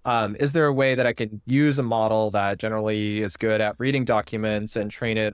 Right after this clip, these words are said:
on my specific legal domain and specifically the customers that I work with, uh, the problems that they've faced in order to create something that is specifically tuned for me? You know, another example that I heard recently was, um,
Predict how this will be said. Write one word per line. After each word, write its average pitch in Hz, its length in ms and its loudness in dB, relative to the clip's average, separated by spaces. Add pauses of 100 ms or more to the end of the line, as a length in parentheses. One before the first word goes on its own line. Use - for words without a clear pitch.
on 101 540 -2 (400)
my 110 280 0
specific - 920 -4 (640)
legal 135 380 0
domain 113 640 0
and 101 100 -8
specifically 107 560 -6
the 101 100 -6
customers 104 500 -6
that 98 260 -4
I 127 180 0
work 113 340 -4
with, 104 280 0 (260)
uh, 104 300 0
the 87 100 -8
problems 104 300 -4
that 95 160 -8
they've 143 200 0
faced 110 520 -2 (400)
in 131 120 -2
order 131 240 0
to 123 40 -2
create 120 340 -2
something 110 520 -2
that 101 300 0
is 104 240 -6
specifically 107 600 -6
tuned 101 260 -10
for 104 140 -10
me? 92 200 -10
You 95 100 -12
know, 95 120 -6
another 110 300 0
example 104 400 -4
that 104 100 -2
I 98 60 -2
heard 98 280 -6
recently 104 520 -8
was, 98 500 -8 (480)
um, 95 560 -2